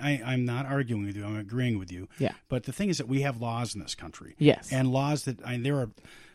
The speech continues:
Speaker 1: egregious things that are happening to children everywhere,
Speaker 2: Everywhere.
Speaker 1: including, I, you know,
Speaker 2: Mm-hmm.
Speaker 1: child pornography, not legal. We don't have to, we don't have to probably,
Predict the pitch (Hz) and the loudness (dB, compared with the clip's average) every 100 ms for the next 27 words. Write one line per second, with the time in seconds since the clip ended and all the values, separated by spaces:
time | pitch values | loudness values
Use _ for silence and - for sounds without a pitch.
0 | - 131 143 196 165 151 147 131 120 107 | -6 2 6 6 6 2 2 0 0 -4
1 | 110 110 113 101 - 120 107 101 98 98 | -6 -4 -4 -4 -6 -4 -4 -4 -6 -8
2 | - _ _ _ _ _ _ - 123 131 | -12 _ _ _ _ _ _ -4 0 4
3 | 107 156 143 123 135 127 120 117 123 151 | 6 8 8 8 4 4 0 0 2 6
4 | 165 165 170 185 127 123 139 135 131 113 | 6 6 4 2 2 2 2 4 2 -2
5 | 107 101 107 120 110 151 156 101 - _ | -4 -6 -4 -4 4 6 6 4 -10 _
6 | _ - 143 156 143 143 131 120 127 147 | _ -2 2 2 2 -2 -4 -4 0 2
7 | 143 131 120 - 110 - 135 139 117 101 | 2 0 -4 -6 -8 -4 -4 -2 -4 -4
8 | 101 | -6